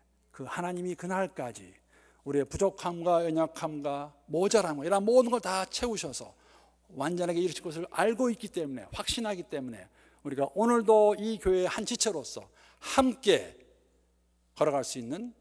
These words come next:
축복이 우리 모두에게 있는 것을 믿고 감사할 수 있는 교회가 되기를 기도합니다. 기도하시겠습니다. 하나님, 감사합니다.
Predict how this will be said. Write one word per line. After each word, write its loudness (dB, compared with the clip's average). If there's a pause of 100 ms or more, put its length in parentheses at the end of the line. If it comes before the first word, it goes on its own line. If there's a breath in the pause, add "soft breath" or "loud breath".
(400)
축복이 -8
우리 -2
모두에게 -8
있는 -2
것을 -6
믿고 -8 (400)
감사할 -4
수 -8
있는 -6
교회가 -2
되기를 -14
기도합니다. -12 (560 soft breath)
기도하시겠습니다. 4 (2000 soft breath)
하나님, 2
감사합니다. 4